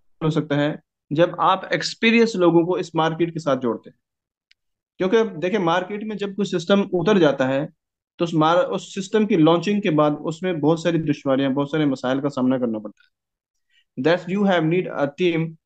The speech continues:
that can handle, that can teach, that can, uh, do everything for the peoples who are working in your system।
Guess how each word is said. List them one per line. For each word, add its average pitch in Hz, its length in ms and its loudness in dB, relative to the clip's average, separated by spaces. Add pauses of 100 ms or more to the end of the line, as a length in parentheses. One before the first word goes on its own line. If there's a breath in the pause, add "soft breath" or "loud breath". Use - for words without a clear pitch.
(140)
that 147 420 -2
can 180 160 0
handle, 156 320 4
that 151 260 -2
can 151 80 2
teach, 175 640 -6
that 147 140 0
can, - 440 -6
uh, 127 640 -2
do 170 140 4 (100)
everything 190 420 0 (560)
for 143 200 2
the 156 140 -2
peoples 180 360 -2 (260)
who 160 160 -2
are 139 240 0
working 147 300 -2
in 127 120 0
your 123 120 0
system। - 340 -16